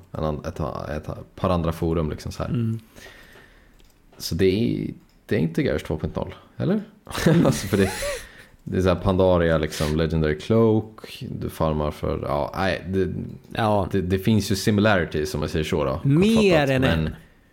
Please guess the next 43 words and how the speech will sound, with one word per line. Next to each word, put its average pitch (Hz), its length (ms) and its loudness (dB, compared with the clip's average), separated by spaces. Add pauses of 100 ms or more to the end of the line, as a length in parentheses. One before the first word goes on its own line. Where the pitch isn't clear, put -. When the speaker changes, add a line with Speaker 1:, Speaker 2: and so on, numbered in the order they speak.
(540)
Speaker 1:
mer 92 360 0
än 76 120 0
en, 69 60 0
Speaker 2:
Alltså, 139 480 4 (260)
Speaker 1:
ja. 78 80 -8
Eh, 65 220 -4
Speaker 2:
så - 100 -2
här, 120 320 2
Speaker 1:
men 101 120 4
jag 120 120 6
är 180 40 4
fan 170 240 0
taggad 117 540 0
på, 73 360 -2 (100)
på, 64 340 -2 (1700)
jag 104 120 0
är 123 40 4
fan 117 160 -2
taggad 92 400 -2
på - 60 -8
Legendary - 400 -6
Cloak. - 340 -10
Speaker 2:
Ja. 123 380 2
Speaker 1:
Jag 98 120 0
gillar, 98 320 2
jag 90 120 0
gillar, 95 300 -4
jag 92 120 2
gillade 107 400 2
det 80 60 2
där 76 80 -2
konceptet - 480 -2
i - 40 -6
Pandora. 87 280 2
Speaker 2:
Ja, 117 180 2 (360)
konceptet 120 420 -2
i 113 40 0
Pandora 117 300 2
var 98 80 2
jättebra. 98 680 0 (240)
Men 123 120 0
så 113 80 2
här, 104 220 2